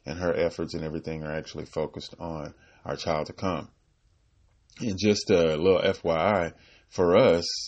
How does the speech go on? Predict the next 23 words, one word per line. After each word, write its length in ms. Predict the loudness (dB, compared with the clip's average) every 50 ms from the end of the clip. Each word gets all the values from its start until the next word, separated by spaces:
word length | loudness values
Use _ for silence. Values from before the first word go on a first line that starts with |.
| -12 -10
um, 520 | -6 -6 -4 -4 -4 -4 -6 -8 -10 -14 -16 _ _ _ _ _ _ _ _
it's 240 | -6 -6 -6 -2 2
easy 280 | 2 4 4 4 2 0
for 160 | 0 -2 -4
me 220 | 0 0 0 0
to 100 | 0 0
just 260 | -2 -2 -4 -4 -2
take 220 | -2 -2 -2 -2 -4
the 60 | -6
brunt 260 | -4 -4 -4 -4 -4
of 80 | -6 -8
some 180 | -10 -10 -10
things 320 | -8 -8 -8 -8 -8 -12 -12
because 480 | -12 -12 -8 -6 -6 -6 -6 -10 -14 -18 _ _ _ _ _ _ _ _ _ _ _ _ _ _ -20 -20 -20 -14 -8
I 140 | -6 -6 -6
feel 240 | -6 -2 -2 0 2
like 180 | 2 0 0
my 200 | -2 -4 -6 -6
shoulders 480 | -6 -2 0 2 2 2 2 0 -2 -4
are 80 | -4
built 400 | -4 0 2 2 2 2 0 -2
to 100 | -8 -10
take 500 | -10 -4 -2 -2 -2 -2 -4 -8 -14 _